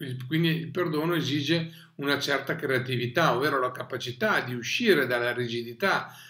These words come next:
del proprio punto di vista per assumere un punto di vista di-, differente. Ecco, questo è, è molto importante. Quindi i processi cognitivi ed emotivi con cui la vittima risponde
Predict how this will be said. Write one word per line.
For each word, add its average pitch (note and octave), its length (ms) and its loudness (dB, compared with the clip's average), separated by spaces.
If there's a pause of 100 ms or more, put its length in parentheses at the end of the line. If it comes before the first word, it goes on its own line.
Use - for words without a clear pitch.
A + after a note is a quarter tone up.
(120)
del B2+ 180 -4
proprio C#3 360 -4
punto C#3+ 320 -2
di F3 100 4
vista F3 380 0
per F3 220 2
assumere F3+ 520 -2
un F3 120 -2
punto C#3+ 280 -6
di C#3+ 100 -6
vista B2 300 -4
di-, A2+ 600 -10
differente. A2 960 -4 (1120)
Ecco, - 400 -4
questo D#3 400 0
è, A2+ 520 0
è A#2+ 80 -8
molto B2 300 -4
importante. A2+ 580 -6
Quindi F3 240 2
i C#3+ 40 -2
processi D#3+ 540 0
cognitivi D#3 840 2
ed A#2+ 80 0
emotivi B2+ 640 0
con B2 180 -6
cui F3 200 0
la C#3+ 120 2
vittima C#3+ 560 -4
risponde B2+ 1000 0